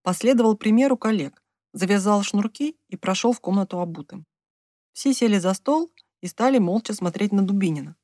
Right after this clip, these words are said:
который странно выглядел в джинсах и полосатой рубашке. Глава Центрального банка после короткого хмыканья сразу перешел к делу. «Спасибо, коллеги, что приехали на экстренный совет директоров Центрального банка.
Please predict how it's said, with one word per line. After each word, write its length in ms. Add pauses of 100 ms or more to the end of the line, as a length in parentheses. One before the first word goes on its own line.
который 340
странно 400
выглядел 400
в 80
джинсах 440
и 40
полосатой 480
рубашке. 420 (800)
Глава 280
Центрального 560
банка 340
после 300
короткого 500
хмыканья 580
сразу 360
перешел 340
к 80
делу. 340 (840)
«Спасибо, 420
коллеги, 360
что 180
приехали 480
на 240
экстренный 460
совет 340
директоров 580
Центрального 540
банка. 440